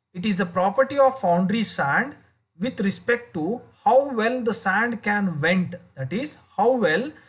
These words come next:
the gases pass through the sand. So that is a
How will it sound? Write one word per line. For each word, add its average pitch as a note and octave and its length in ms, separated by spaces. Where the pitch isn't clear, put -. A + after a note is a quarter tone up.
the D#3 80
gases F3 560
pass F#3+ 420
through E3+ 240
the A#3 240
sand. B2 420
So - 140
that C3 180
is E3+ 140
a D#4 200